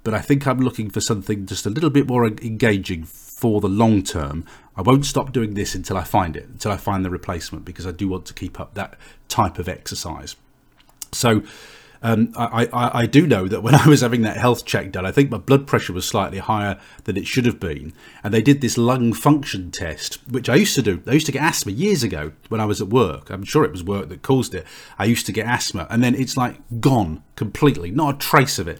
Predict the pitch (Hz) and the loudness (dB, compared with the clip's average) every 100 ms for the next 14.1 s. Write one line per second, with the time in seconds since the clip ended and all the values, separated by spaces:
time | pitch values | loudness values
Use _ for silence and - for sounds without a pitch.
0 | - 98 90 82 78 - - 101 101 95 | -12 -10 -8 -8 -12 -14 -18 -14 -12 -12
1 | - _ - 120 101 - 123 110 95 - | -12 _ -18 -14 -14 -10 -6 -4 -4 -6
2 | 92 76 85 127 135 95 - 82 78 - | -10 -12 -4 -2 0 -4 -8 -10 -10 -12
3 | - - 147 147 139 147 170 165 151 - | -18 -2 2 4 4 4 4 4 2 0
4 | - - 160 127 127 120 110 123 135 - | -4 2 4 6 4 4 0 4 2 2
5 | 85 87 107 120 151 175 151 139 127 117 | -4 -4 -4 0 2 2 2 0 -2 -2
6 | - 113 98 78 - - - 135 143 113 | -2 -2 -2 -4 -14 -14 2 4 4 -2
7 | 143 - 170 160 101 80 76 - 110 95 | -6 0 2 2 0 -2 -6 -8 -6 -6
8 | 87 - - - 110 104 - 120 117 - | -6 -12 -20 -10 -6 -6 0 2 2 0
9 | 76 - _ _ _ _ _ _ _ - | -10 -14 _ _ _ _ _ _ _ -10
10 | - 110 104 - - - 107 - 170 165 | 0 0 0 -6 -20 -6 -6 -2 6 6
11 | 127 107 - 165 139 - 90 78 80 82 | 6 0 0 -2 -2 -6 -6 -6 -8 -6
12 | 80 98 101 110 101 95 92 117 104 - | -4 -4 -2 0 0 0 2 2 2 2
13 | 151 127 - 82 78 - 76 - - 92 | 2 2 -4 -12 -12 -12 -12 -12 -10 -10